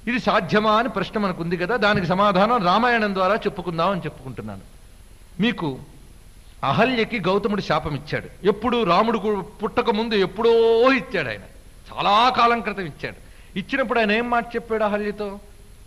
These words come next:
"రాముడనేవాడు ఒకడు వస్తాడు, నువ్వు తరించిపోతావు" అని చె-, అప్పుడు అని చెప్పాడు. అలాగే శరభంగుడు, మతంగుడు మొదలైనటువంటి వారు రాముడు పుట్టక ముందు నుంచే రాముడు వస్తాడని ఎదురు చూస్తున్నారు. మతంగుడు శబరితో చెప్తాడు రాముడు వస్తాడు అని.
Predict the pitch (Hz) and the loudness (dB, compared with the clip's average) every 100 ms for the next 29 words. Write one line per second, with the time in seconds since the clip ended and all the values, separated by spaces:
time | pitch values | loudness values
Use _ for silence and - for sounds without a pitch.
0 | - 123 165 190 170 160 151 143 139 123 | -6 0 2 2 0 0 0 0 0 -2
1 | 107 107 - 127 127 160 247 254 214 160 | -6 -8 -6 -4 -2 -2 -2 -2 -2 -2
2 | 139 143 139 117 123 120 117 123 175 127 | -2 -2 -6 -10 -10 -8 -6 -6 -8 -12
3 | - - - - 135 127 151 143 107 - | -16 -16 -16 -14 -10 -6 -6 -6 -10 -14
4 | 90 - - - - 190 247 233 180 220 | -20 -20 -20 -14 -4 0 0 0 0 2
5 | 196 240 226 226 233 190 180 226 220 220 | 2 0 -2 -2 0 0 -2 -2 -2 0
6 | 220 202 196 202 202 185 175 160 208 202 | 0 0 0 -2 -2 -4 -4 0 0 0
7 | 180 170 208 202 175 196 214 214 214 208 | 0 0 0 -2 -6 -6 -4 -4 -2 -4
8 | 190 226 175 196 190 165 - 214 208 208 | -2 0 0 0 -2 -4 -4 -2 0 -2
9 | 208 208 185 190 - 156 127 107 - - | -4 -6 -10 -14 -12 -10 -8 -10 -18 -10
10 | 143 175 233 247 220 - 180 226 240 233 | -4 -2 0 -2 -2 0 0 0 0 -2
11 | 196 - 214 170 147 180 208 180 - 190 | -2 -2 -2 0 0 0 0 -4 -4 -2
12 | 175 165 151 113 | -2 -2 -4 -6